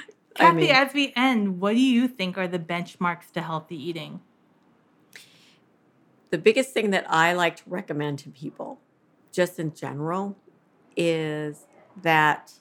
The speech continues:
Speaker 1: you have, like, real foods, you know, fruits, vegetables, meats, grains, you know, but that they're, like, whole grains and just the less processed stuff,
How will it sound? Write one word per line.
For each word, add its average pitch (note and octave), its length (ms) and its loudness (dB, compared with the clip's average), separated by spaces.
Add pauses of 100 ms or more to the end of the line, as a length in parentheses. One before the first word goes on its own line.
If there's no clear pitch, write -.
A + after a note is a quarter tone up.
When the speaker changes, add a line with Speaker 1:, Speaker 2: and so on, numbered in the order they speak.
(460)
Speaker 1:
you D#3+ 140 -4
have, D3+ 420 -2 (680)
like, D#3 200 -2
real D#3+ 240 0
foods, - 760 -10 (720)
you D#3+ 120 0
know, C#3 200 -4
fruits, F#3 640 -4
vegetables, D3+ 1120 -2 (840)
meats, E3 560 -4 (200)
grains, D3+ 420 -2 (220)
you D3+ 160 -4
know, D#3 260 -6
but E3 140 -2
that F3 160 2
they're, E3 120 2
like, D3+ 260 0
whole F#3 240 0
grains C3+ 560 -12
and - 200 -12 (540)
just - 260 -4
the - 160 -8
less D#3+ 240 0
processed D#3+ 520 -4
stuff, - 260 -6